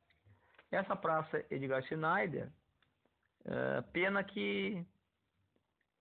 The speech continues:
que tem todo esse descaso, né? Que esse Cais Mauá aí foi uma promessa até agora, a revitalização, e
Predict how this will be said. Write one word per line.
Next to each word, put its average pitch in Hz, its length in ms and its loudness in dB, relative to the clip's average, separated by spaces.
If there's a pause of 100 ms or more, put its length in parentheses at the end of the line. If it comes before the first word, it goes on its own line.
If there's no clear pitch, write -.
(360)
que - 80 -4
tem 269 240 -2 (120)
todo 233 300 4
esse - 140 -4
descaso, 165 600 2
né? 127 300 -2
Que 120 400 -2 (380)
esse 139 240 -4
Cais 156 240 2
Mauá 151 340 4
aí 147 220 2
foi 143 180 0
uma 135 140 0
promessa 143 560 2
até 123 140 0
agora, 147 540 2 (680)
a - 80 0
revitalização, 135 1200 0 (880)
e 123 1000 -2